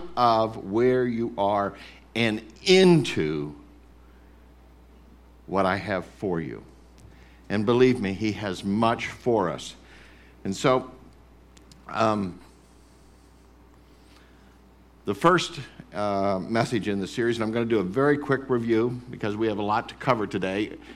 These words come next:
was called Out of and Into. Uh, and it's based on the, the idea that, um, that's, most of us,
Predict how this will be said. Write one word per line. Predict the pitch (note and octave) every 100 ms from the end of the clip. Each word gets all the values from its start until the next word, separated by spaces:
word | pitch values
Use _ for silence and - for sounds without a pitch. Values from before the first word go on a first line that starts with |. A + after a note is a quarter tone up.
| -
was | A#2 -
called | - C3+ B2 -
Out | B2+ D3 D3
of | A#2+ B2 B2
and | G#2+ G#2 A2
Into. | C3 C#3+ D3+ - C#3+ D3+ D#3+ - - - - - - - - -
Uh, | A2 A#2 -
and | C#3+ -
it's | C#3+ D3 -
based | D3 A3+ B3 E3
on | D3
the, | C#3 C#3+ C3+
the | C#3
idea | C#3 D3 C#3+ D3+ C#3
that, | B2 B2 A#2 - - - - -
um, | A#2 A2+ A2+ A#2 - A#2+ A2+ B2
that's, | F3 F#3+ - D3+ - A#2 C3 - - - - - - - -
most | C3+ F3 C4 D4 - E3+
of | A#2+
us, | F#2+ D#2 - -